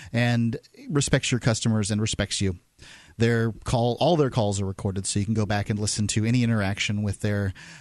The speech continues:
um, their agents and, uh, you know, people that, uh, people that they're, you know, collecting on bills from. It's S A C L C A I. You can see their banner at free talk live dot com. It's the top one on the right-hand side of the page. S A C L C A I.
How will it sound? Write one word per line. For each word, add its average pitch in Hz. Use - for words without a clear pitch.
um, 95
their 107
agents 107
and, 101
uh, 98
you 110
know, 95
people 107
that, 98
uh, 98
people 120
that 107
they're, 104
you 131
know, 123
collecting 123
on 117
bills 113
from. 135
It's 120
S -
A 147
C 139
L 107
C 147
A 107
I. 127
You 165
can 98
see -
their 139
banner 127
at 107
free 147
talk 131
live 127
dot 113
com. 151
It's 170
the -
top 147
one 147
on 131
the 127
right-hand 135
side 143
of 135
the 131
page. 92
S -
A 226
C -
L 101
C 143
A 147
I. 71